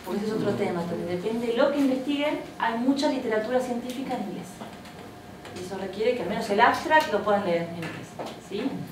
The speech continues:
O por eso también los equipos a veces se complementan en ese punto. Uno sabe leer, ¿no? Y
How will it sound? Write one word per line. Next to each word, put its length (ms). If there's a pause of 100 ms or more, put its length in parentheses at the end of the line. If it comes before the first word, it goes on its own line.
(300)
O 140
por 140
eso 160
también 300
los 140
equipos 360
a 60
veces 240
se 100
complementan 580
en 80
ese 180
punto. 520
Uno 260
sabe 360
leer, 400
¿no? 120
Y 200